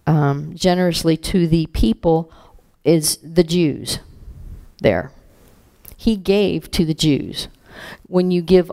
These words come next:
alms, you give, um, charitably to people who are in need. That's giving of alms. So he was very, very well known in the Jewish community for helping out the Jews.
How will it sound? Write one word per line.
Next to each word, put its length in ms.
alms, 580
you 140
give, 600
um, 540
charitably 920
to 80
people 360
who 200
are 140
in 180
need. 380
That's 260
giving 360
of 100
alms. 540
So 220
he 160
was 220
very, 360
very 320
well 300
known 520
in 140
the 80
Jewish 360
community 680
for 180
helping 460
out 380
the 100
Jews. 500